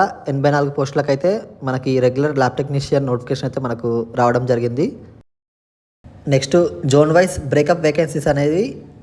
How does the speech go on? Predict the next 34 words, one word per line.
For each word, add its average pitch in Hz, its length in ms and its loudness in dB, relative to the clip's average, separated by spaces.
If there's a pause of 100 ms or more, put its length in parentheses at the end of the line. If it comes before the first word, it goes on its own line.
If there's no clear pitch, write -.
(100)
అనెక్సర్ 143 340 2
వన్లో 143 240 2
అయితే 143 240 0
మనకు 135 240 -2 (460)
ఇక్కడ 131 200 0
ఇవ్వడం 135 300 4
జరిగింది. 127 360 2 (560)
నేను 139 180 -2
మీకు 135 160 0
అది 123 160 2
చూపిస్తాను. 143 480 0 (380)
నెక్స్ట్ 143 220 2 (320)
వేకెన్సీస్ 170 460 2
అనేది 160 280 4 (320)
కొన్ని 143 240 2 (280)
యాడ్ 135 160 6
అవ్వచ్చు, 151 360 4 (340)
అలాగే 139 300 2
కొన్ని 139 240 0 (1120)
డిలీషన్ 143 480 4
అవ్వచ్చు 143 260 4
అని 139 120 2
ఇక్కడ 139 160 2 (280)
క్లియర్గా 139 300 4
అయితే 156 200 -2
మెన్షన్ 127 280 -6
చేశారు. 131 360 0 (440)
అది 131 180 0
కూడా 165 160 6 (160)
declaration 151 440 2
of 143 120 -6
results 143 280 2
వరకు 135 200 0
అయితే 185 200 -2